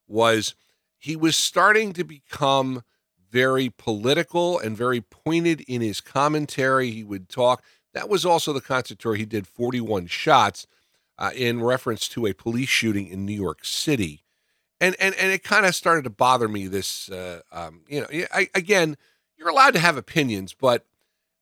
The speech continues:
I still like his music, but I, I, I didn't like that part of it.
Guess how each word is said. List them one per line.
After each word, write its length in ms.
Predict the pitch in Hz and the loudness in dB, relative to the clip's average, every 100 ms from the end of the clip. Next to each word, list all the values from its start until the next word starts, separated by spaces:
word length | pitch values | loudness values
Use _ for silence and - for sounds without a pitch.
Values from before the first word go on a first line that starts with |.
| - | -2
I 60 | |
still 260 | 175 - 233 | 0 4 4
like 200 | 202 170 | 6 4
his 180 | 143 120 | 0 0
music, 320 | 127 113 101 | -2 -2 -6
but 160 | - 120 | 0 2
I, 120 | 123 | 2
I, 140 | - 139 | 0 0
I 80 | 156 | 0
didn't 260 | 160 196 151 | 0 0 0
like 340 | 123 123 - | 2 0 -2
that 240 | 101 92 | -4 -4
part 260 | _ 82 69 | _ -8 -8
of 100 | 69 | -14
it. 120 | - | -20